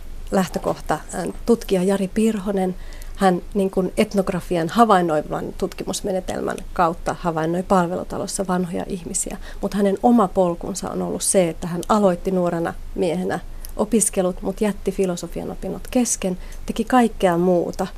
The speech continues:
opiskeli lähihoitajaksi. Ja siellä vanhusten kanssa tehdessään työtä tajusi, että nyt hän on oikeassa paikassa, mut että hän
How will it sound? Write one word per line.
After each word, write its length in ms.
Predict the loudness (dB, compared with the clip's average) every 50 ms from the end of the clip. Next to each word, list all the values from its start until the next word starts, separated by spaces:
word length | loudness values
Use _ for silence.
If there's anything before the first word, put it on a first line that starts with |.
| -6 -2 -2
opiskeli 560 | 0 2 2 0 0 2 2 2 4 4 4
lähihoitajaksi. 960 | 2 2 0 -2 -4 -2 -2 -2 -2 -4 -4 -6 -6 -6 -6 -6 -8 -10 -10 -10 -10 -8 -2
Ja 80 | 0 0
siellä 400 | 2 4 4 6 6 4 4 4
vanhusten 580 | 4 4 4 4 2 0 -2 -4 -4 -4 -4 -4
kanssa 400 | -4 -4 -4 -4 -4 -4 -4 0
tehdessään 640 | 2 2 2 2 0 -2 -2 -2 -2 -2 -4 -2 0
työtä 360 | 4 4 4 4 4 2 -2
tajusi, 460 | -2 0 2 4 4 2 2 0 -2 -2
että 120 | 0 0
nyt 160 | 0 0 0
hän 120 | -2 -2 -2
on 120 | -2 0
oikeassa 520 | 2 4 4 4 2 0 -2 -2 -4 -6 -2 2
paikassa, 540 | 4 4 4 4 2 0 -2 -2 -2 -2 -4 -4 -6 -12 -12 -12 -12 -10 -4 -2
mut 220 | 0 0 2 0
että 240 | -2 -2 -2 -2 -2
hän 240 | 0 0 0 -2